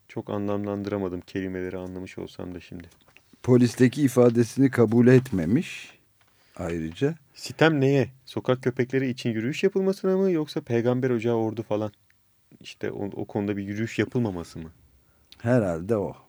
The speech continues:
Speaker 2: ikincisi.
Speaker 1: Hmm.
Speaker 2: Bir,
Speaker 1: Peki
Speaker 2: bir de polisteki ifadesini neden kabul etmediğini sormuş mahkeme başkanı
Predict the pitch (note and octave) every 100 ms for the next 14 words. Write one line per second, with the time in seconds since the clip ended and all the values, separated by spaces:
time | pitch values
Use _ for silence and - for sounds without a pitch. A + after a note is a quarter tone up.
0 | - - - E2 D#2 D2+ - C3+ - _
1 | - A2 F#2+ E2+ E2 _ _ _ _ -
2 | G#2+ B2 B2 A#2 - - G#2+ A#2 D3 C3
3 | A#2 A#2+ A#2+ - B2+ C3 C3+ A2+ B2 A#2+
4 | A2+ A#2 - C3 C#3 B2 A2+ A#2 D3+ B2+
5 | A2 G#2 G2 F2+ F#2 F2 F2+ F2 - -
6 | E2+ D2+ - F2 E2+ - F#2 F#2 D#2+ D#2+
7 | D2+ - F2+ G2+ D#3+